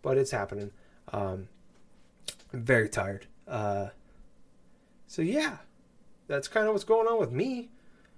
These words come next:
What's going on with you? Oh, you can't talk to me. Uh, sorry about that. So yeah, I don't know. Fun times. Fun times.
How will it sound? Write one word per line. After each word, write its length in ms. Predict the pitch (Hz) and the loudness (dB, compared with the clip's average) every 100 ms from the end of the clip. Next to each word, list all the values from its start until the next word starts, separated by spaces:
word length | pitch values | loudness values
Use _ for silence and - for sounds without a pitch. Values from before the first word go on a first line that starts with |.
| - | -20
What's 100 | - | -10
going 140 | 277 | -2
on 60 | 311 | -2
with 140 | 320 135 | -2 -2
you? 260 | 190 190 - - - - - - - _ - - - _ _ _ _ _ - - _ - - - - | 0 0 -2 -14 -20 -20 -20 -20 -20 _ -20 -20 -20 _ _ _ _ _ -20 -20 _ -20 -20 -18 -2
Oh, 60 | 160 | 0
you 120 | 127 | 0
can't 180 | 147 127 | -2 -6
talk 160 | 90 | -8
to 60 | - | -12
me. 60 | - - - - - | -20 -20 -20 -20 -14
Uh, 360 | - 135 135 127 | -4 0 0 -2
sorry 140 | 120 - | -6 -10
about 140 | - | -10
that. 160 | - - _ - - _ - - | -14 -16 _ -20 -20 _ -20 -20
So 120 | - 294 | -6 0
yeah, 220 | 330 185 - - 226 | 0 0 -8 -14 -8
I 40 | |
don't 140 | 277 311 | -4 -4
know. 120 | 285 - - - - - - - | -6 -12 -20 -20 -20 -20 -20 -12
Fun 160 | - 226 | -6 -4
times. 340 | 233 226 - - - - - - - - | -2 -4 -10 -20 -20 -20 -20 -20 -20 -8
Fun 180 | - 214 | -4 -2
times. 340 | 226 214 - | -2 -4 -8